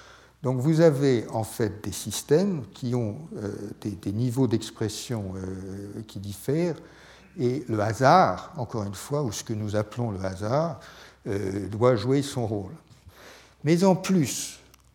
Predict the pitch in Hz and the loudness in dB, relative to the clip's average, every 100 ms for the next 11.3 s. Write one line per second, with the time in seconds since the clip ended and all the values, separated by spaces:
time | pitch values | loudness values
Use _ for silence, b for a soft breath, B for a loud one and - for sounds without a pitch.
0 | _ _ - 107 - - 226 226 175 135 | _ _ -6 -4 0 6 6 4 -4 -2
1 | 120 117 117 156 214 - 110 - - 131 | -2 -2 -4 -4 -6 -8 -10 -8 -6 -4
2 | 135 113 104 98 156 180 147 147 - 135 | -2 -4 -4 0 2 4 4 2 0 -2
3 | 104 - - - - - 113 - 147 123 | -2 -6 -18 -20 -14 -8 -8 -2 0 0
4 | 101 101 - 104 101 98 - - 185 214 | -2 -6 -8 -8 -8 -8 -10 -8 -6 -6
5 | - 113 135 123 - 117 107 104 123 117 | -8 -8 -6 -6 -4 -4 -2 -2 -2 -2
6 | 120 113 - - - _ - - 101 101 | -4 -4 -6 -12 -18 _ -20 -10 -8 -8
7 | 120 147 - 117 - 131 110 107 107 113 | -8 -10 -12 -12 -6 -2 -2 0 0 0
8 | 104 139 160 160 - 139 95 B B B | -2 4 4 4 2 2 2 B B B
9 | B _ 123 117 - 139 - 127 110 104 | B _ -2 -2 0 0 2 0 0 -4
10 | 107 101 104 - 107 98 90 101 - 147 | -6 -6 -10 -10 -8 -8 -8 -10 -10 -6
11 | 175 233 | -4 -6